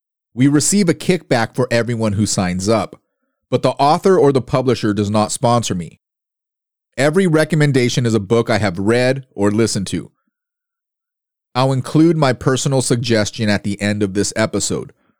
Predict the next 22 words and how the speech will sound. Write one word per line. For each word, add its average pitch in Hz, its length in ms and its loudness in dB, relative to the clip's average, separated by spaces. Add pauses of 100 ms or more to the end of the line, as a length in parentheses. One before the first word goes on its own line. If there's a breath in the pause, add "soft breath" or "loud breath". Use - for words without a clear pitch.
but 107 200 -2
don't 143 280 0
feel 170 200 4
obligated 127 560 2
to 120 80 -2
select 110 420 0
my 104 300 0
recommendation. 98 880 -4 (840)
This 117 220 -4
offer 147 360 0
opens 143 300 0
the 127 120 0
door 120 280 2
to - 260 -6
any 135 280 0
of 117 100 0
the 110 100 0
tens 131 460 -2
of 127 120 0
thousands 107 440 0
of 104 140 0
audiobooks 110 640 0